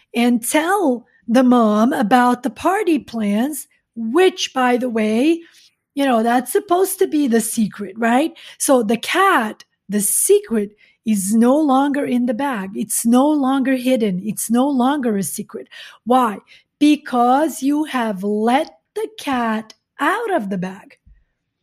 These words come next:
You have shared the secret with someone when really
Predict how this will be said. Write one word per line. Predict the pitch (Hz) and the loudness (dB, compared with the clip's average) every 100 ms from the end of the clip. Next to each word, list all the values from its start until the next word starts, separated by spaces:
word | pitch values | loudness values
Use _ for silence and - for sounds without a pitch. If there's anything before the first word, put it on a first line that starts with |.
| _ | _
You | 240 302 330 | -2 0 0
have | 285 226 202 | 0 -2 -2
shared | - - 302 302 320 339 269 - | -4 -2 -2 0 2 0 -4 -6
the | 311 | -6
secret | - - 277 - 240 208 | -4 -4 -4 -4 -12 -8
with | 208 - | -8 -8
someone | 220 185 180 _ _ _ _ _ - | -8 -8 -12 _ _ _ _ _ -8
when | 220 220 | -2 0
really | 240 381 392 269 254 254 | 2 2 2 2 0 -2